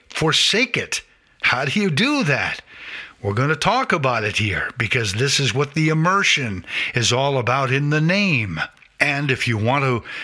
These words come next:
get a better understanding of this idea of unrighteousness,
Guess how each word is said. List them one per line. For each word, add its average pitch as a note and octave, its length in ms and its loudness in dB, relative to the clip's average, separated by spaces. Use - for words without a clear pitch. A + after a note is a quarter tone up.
get B2 160 2
a A2 60 -4
better C3+ 380 0
understanding C3 840 0
of A#2 460 0
this B2+ 200 0
idea B2+ 460 0
of C3+ 80 -2
unrighteousness, C3 1300 0